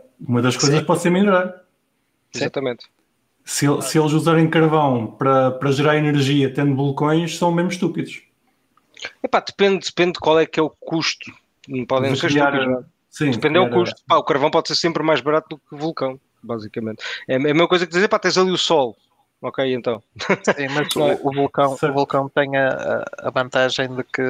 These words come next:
Speaker 2: faz um investimento maior, mas vai durar, eh, a longo
Speaker 3: Provavelmente.
Speaker 2: prazo.
Speaker 3: Então,
Speaker 2: Tens,
Speaker 3: e se o,
Speaker 2: não, não
Speaker 3: e se o
Speaker 2: precisas
Speaker 3: vulcão
Speaker 2: estar sempre a
Speaker 3: explodir?
Speaker 2: comprar vulcão.
Speaker 3: Aliás,
Speaker 2: Pois,
Speaker 3: eru-,
Speaker 2: não, mas não
Speaker 3: eruptar, eru-, eru-,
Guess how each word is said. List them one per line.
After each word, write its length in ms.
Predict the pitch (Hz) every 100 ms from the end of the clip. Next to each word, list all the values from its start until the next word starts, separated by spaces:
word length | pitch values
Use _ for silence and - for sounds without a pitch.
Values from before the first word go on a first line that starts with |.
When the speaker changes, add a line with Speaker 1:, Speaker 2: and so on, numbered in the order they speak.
| 127 117 -
Speaker 2:
faz 220 | 123 117
um 80 | 135
investimento 520 | 120 - - 123 117
maior, 360 | 117 117 117 120
mas 200 | 120 120 -
vai 140 | 117 _
durar, 320 | 117 113 113 113
eh, 40 |
a 20 | -
longo 160 | - - _ _ _ _ _ _ -
Speaker 3:
Provavelmente. 480 | 135 135 131 135 120
Speaker 2:
prazo. 520 | 113 117 - - - _ _ _ _ - -
Speaker 3:
Então, 160 | -
Speaker 2:
Tens, 140 | 240 233
Speaker 3:
e 20 |
se 80 | 240
o, 40 |
Speaker 2:
não, 80 | 190
não 140 | 135 139
Speaker 3:
e 80 | -
se 60 |
o 40 | 220
Speaker 2:
precisas 20 |
Speaker 3:
vulcão 200 | - -
Speaker 2:
estar 140 | -
sempre 120 | 135
a 60 | 175
Speaker 3:
explodir? 180 | 160 127
Speaker 2:
comprar 240 | 131 135 123
vulcão. 360 | 123 - 110 - _ - - - -
Speaker 3:
Aliás, 380 | 196 196 185 135
Speaker 2:
Pois, 160 | 135
Speaker 3:
eru-, 100 | 175 165
Speaker 2:
não, 60 | 135
mas 0 |
não 80 | 160
Speaker 3:
eruptar, 560 | 165 147 147 180 208 185 -
eru-, 240 | 151 143 127
eru-, 220 | 139 143